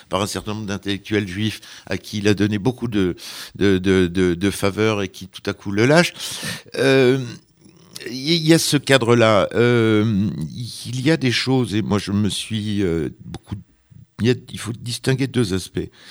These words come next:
Euh, l'amitié, ou en tout cas les relations suivies avec Bousquet, et le fait qu'il n'ait pas convenu du rôle spécifique qui est particulièrement criminel de Bousquet,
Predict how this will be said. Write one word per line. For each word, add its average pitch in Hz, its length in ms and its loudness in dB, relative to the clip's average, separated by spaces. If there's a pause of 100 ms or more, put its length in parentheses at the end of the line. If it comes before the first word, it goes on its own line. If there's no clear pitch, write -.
(420)
Euh, 73 160 -2
l'amitié, 120 640 2
ou 120 60 6
en 101 60 4
tout - 100 -8
cas 107 80 0
les 107 80 4
relations 101 380 2
suivies 104 380 -2
avec 90 300 0
Bousquet, 104 580 -2 (400)
et 98 100 0
le 104 120 2
fait 127 160 -2
qu'il 107 260 -6
n'ait 110 100 -4
pas - 160 -4
convenu 127 560 -4
du 107 120 -4
rôle 104 180 0
spécifique - 800 -6
qui - 100 -10
est 101 40 -4
particulièrement 104 400 -8
criminel 117 600 -4
de 101 80 -4
Bousquet, 101 540 -6